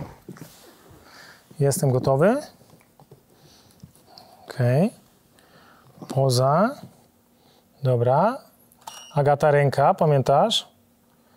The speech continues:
Dobra, dziękuję ci. Jeszcze, jeszcze, jeszcze, jeszcze zrobimy. Dobrze. Wiesz co, Agata, ta ręka wygląda na troszeczkę sztywną.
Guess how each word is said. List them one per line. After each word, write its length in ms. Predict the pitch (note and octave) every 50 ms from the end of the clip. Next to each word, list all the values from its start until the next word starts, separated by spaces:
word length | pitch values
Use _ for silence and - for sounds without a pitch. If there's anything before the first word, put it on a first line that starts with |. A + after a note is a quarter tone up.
| _ _ _ _ -
Dobra, 460 | C3+ B2+ B2 A#2+ A#2+ B2 B2+ D3+ F#3+ A3+
dziękuję 500 | G3+ D#3 D3 C#3 - - C#3+ C3+ C3 B2+
ci. 300 | - - - D3+ E3+ F#3+
Jeszcze, 300 | F#3 D#3 C3 - - D3
jeszcze, 260 | C#3+ D#3 D3 - - D3+
jeszcze, 280 | D3+ C#3+ - - D3+
jeszcze 300 | D3+ C#3+ C#3+ - - D3+
zrobimy. 500 | C#3+ C#3+ D3 C#3+ C#3+ C#3 C#3 D3 F3+ A#3 - - - - - - - - - _ _ - - - - - - - - _ _ _ _ _ _ _ _ _ _ _ _ -
Dobrze. 260 | C#3+ C3 B2 D3 G3 - -
Wiesz 180 | F#3+ F3+ E3+
co, 100 | - F#3+
Agata, 280 | F3 F3 F3+ F3+ F#3 F3
ta 120 | - E3
ręka 260 | D#3+ F#3 G#3 G3 G3
wygląda 300 | E3+ D#3+ D#3 E3 E3 D#3+
na 60 | D#3 C#3+
troszeczkę 460 | - C#3 B2+ - F#3+ F#3+ - - F3+
sztywną. 640 | - - - E3+ D3+ A#2+ B2 B2+ A#2+ A2 G2+ -